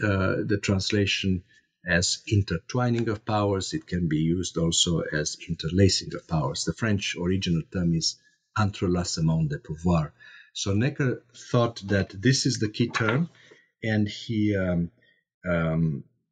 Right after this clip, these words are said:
writes in, uh, the first chapter of the book, and I quote,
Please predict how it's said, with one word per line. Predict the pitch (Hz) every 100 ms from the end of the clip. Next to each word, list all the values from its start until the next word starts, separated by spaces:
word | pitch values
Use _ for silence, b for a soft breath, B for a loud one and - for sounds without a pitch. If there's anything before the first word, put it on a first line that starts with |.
| _ _ _ _ -
writes | 101 98 110 107 - -
in, | 104 90 87
uh, | 85
the | 80
first | - 139 -
chapter | - 185 - 101
of | 85
the | 85
book, | 82 131 117
and | 87
I | 87
quote, | 85 - 82 139